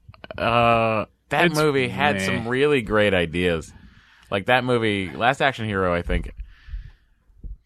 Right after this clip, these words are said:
Speaker 1: I think it suffered, it suffered from its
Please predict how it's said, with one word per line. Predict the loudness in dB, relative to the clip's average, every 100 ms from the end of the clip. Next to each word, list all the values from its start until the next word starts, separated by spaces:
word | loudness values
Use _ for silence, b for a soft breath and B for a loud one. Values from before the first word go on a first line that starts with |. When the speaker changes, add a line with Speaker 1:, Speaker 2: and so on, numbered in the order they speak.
| _ _ _ -20 -20 _ _ _ -10
Speaker 1:
I |
think | -4 -2
it | -2
suffered, | 0 0 0 -2 -4 -6
it | -6
suffered | 0 2 4 4 2
from | 2 2 4
its | 0